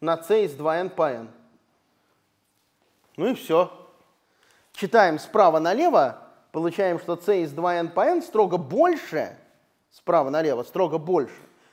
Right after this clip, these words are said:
чем два в степени два n поделить на два n плюс один. Вот смотрите сюда, сравнивайте. Доказал. Два в степени два n равно вот этой сумме цешек, вот это написано. Каждая цешка строго меньше, кроме средней,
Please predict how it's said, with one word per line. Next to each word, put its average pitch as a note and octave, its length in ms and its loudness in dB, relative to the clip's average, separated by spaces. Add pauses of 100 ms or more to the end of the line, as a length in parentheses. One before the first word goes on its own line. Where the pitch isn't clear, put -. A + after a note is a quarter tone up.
(120)
чем D#3+ 240 -6
два E3+ 220 2
в - 80 -8
степени C#3+ 360 -10
два D#3 240 -4
n D#4+ 140 -4
поделить F#3+ 380 -10
на F#3 100 -6
два D3+ 240 -6
n F#3 100 -8
плюс E3 260 -14
один. A2+ 280 -8
Вот D3+ 160 -14
смотрите C#3+ 360 -14
сюда, G#2 320 -18 (160)
сравнивайте. A2 640 -12 (380)
Доказал. B2 460 -6 (2500)
Два E3 280 4
в - 60 -6
степени D#3+ 420 -6
два D3 260 -4
n E4 260 2 (260)
равно G#3 500 2
вот C#3+ 200 -6
этой C#3+ 180 -8
сумме D3 340 -8
цешек, D4 460 -8
вот A#3+ 200 -4
это A3 160 -4
написано. G3 680 -6 (340)
Каждая F3 460 2
цешка E3+ 460 -4
строго E3+ 340 -4
меньше, E3 420 -6
кроме C3 300 -6
средней, B2 540 -10